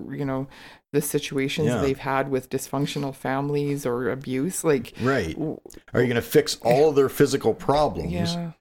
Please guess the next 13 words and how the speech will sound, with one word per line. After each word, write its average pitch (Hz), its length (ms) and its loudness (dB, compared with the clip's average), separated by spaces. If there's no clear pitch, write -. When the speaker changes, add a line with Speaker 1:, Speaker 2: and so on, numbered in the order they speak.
Speaker 2:
all 98 180 2
of 92 60 0
a 87 60 0
sudden? 82 540 -2
But, 110 500 0
eh, - 100 -10
I 123 60 2
mean, 135 160 0
and, 131 260 0
and 127 160 0
you 170 100 0
can 139 120 -2
fix - 400 0